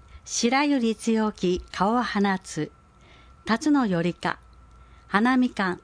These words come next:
どの坂からも海見えて。竹内光子。正五月、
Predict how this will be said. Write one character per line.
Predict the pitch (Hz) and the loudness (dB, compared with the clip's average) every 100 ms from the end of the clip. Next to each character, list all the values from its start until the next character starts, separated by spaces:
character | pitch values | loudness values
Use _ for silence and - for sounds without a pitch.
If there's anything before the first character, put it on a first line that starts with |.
| - - 175 | -18 -18 -4
ど | 208 | 0
の | 285 | 0
坂 | 277 262 240 | 0 0 0
か | 233 214 | 0 0
ら | 196 185 | 0 0
も | 165 170 - | 0 -2 -2
海 | 196 208 202 | 0 2 4
見 | 196 185 | 2 0
え | 185 | -2
て。 | - 175 170 - - - - - - - - - - | -4 -4 -4 -6 -20 -20 -20 -20 -20 -20 -20 -20 -4
竹 | 220 226 277 | -2 0 2
内 | 240 233 165 | 0 0 0
光 | 185 | 0
子。 | 185 - - - - - - - - - - - - - - - - - - | -2 -8 -8 -8 -12 -20 -20 -20 -20 -20 -20 -20 -20 -20 -20 -20 -20 -20 0
正 | 262 247 | 2 2
五 | 190 214 | 0 -2
月、 | 214 214 - 185 | 0 -2 -4 -6